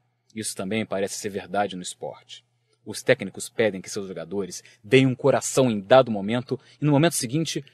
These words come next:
fiquem sem fazer nada. Mas não era assim que Wooden trabalhava. Tendo em mente objetivos específicos, ele orquestrava cada momento do treinamento e planejava cada atividade. Empregava economia de movimento.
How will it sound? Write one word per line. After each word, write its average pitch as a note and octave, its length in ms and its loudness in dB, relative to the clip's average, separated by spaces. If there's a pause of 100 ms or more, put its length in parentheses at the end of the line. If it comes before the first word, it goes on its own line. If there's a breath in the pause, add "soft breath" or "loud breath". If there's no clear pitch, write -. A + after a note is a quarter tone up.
fiquem C3+ 260 -2
sem B2+ 120 -2
fazer B2 280 2
nada. D#2+ 380 -12 (560)
Mas G#2+ 120 -10
não A#2+ 160 -2
era B2+ 140 -2
assim C#3 300 -4
que C3+ 120 -10
Wooden G2+ 420 -6
trabalhava. - 600 -10 (480)
Tendo C3+ 200 0
em A#2 40 0
mente A#2 240 -2
objetivos F#2+ 540 -10
específicos, - 760 -16 (220 soft breath)
ele A2+ 160 0
orquestrava A#2+ 760 4 (180)
cada A#2+ 380 -2
momento A#2 480 -2
do A2 100 -8
treinamento G#2+ 580 -6 (220 soft breath)
e A#2 80 -8
planejava A2 560 0 (160)
cada A2+ 320 4
atividade. D2+ 640 -12 (360)
Empregava A2+ 440 4
economia A#2+ 560 2
de A#2+ 80 -2
movimento. F#2 640 -8